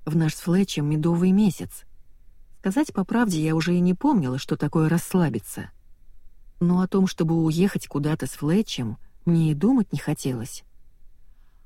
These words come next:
От одной мысли о нем в груди начинало соднить, словно туда вонзался терновый шип. На этой неделе он почти не бывал дома. Все так же работал допоздна,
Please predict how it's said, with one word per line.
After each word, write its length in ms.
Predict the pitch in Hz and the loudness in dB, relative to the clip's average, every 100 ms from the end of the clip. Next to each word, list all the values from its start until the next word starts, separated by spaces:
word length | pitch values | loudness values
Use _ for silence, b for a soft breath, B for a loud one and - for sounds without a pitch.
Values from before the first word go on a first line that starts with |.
| - | -8
От 140 | - 180 | -6 0
одной 280 | 190 262 285 | 2 4 4
мысли 360 | 247 262 190 | 4 2 2
о 120 | 170 | 2
нем 260 | 165 165 151 | 2 2 0
в 80 | 151 | 0
груди 320 | 160 160 214 | -2 2 2
начинало 440 | 185 - 170 165 | 2 2 0 0
соднить, 600 | 156 - 151 151 214 233 | -2 -4 -4 0 2 2
словно 360 | - 151 151 156 | 0 -4 -2 -2
туда 280 | 160 165 196 | -2 0 2
вонзался 580 | 165 151 170 196 - 160 | 0 -2 -2 -2 -2 -6
терновый 540 | 156 156 190 180 175 | -4 0 0 2 0
шип. 360 | - 233 190 - - - - - - - - - - - | 0 0 -2 -2 -18 -20 -20 -20 -20 -20 -20 -20 -20 -6
На 220 | 160 170 | -2 0
этой 140 | 165 160 | 0 0
неделе 440 | 160 165 233 180 | 0 2 2 2
он 120 | 135 | 0
почти 340 | 131 147 - 165 | -4 -8 -2 2
не 140 | 175 | 4
бывал 360 | 196 202 262 151 | 4 4 2 2
дома. 460 | 156 170 117 - - - - - - - - | 2 0 0 -6 -12 -20 -20 -20 -20 -20 -6
Все 120 | 208 | -4
так 200 | 302 262 | 0 2
же 120 | 208 | 4
работал 480 | 220 214 214 185 147 | 4 4 4 2 -2
допоздна, 580 | 147 - 147 165 220 | -4 -4 -4 0 0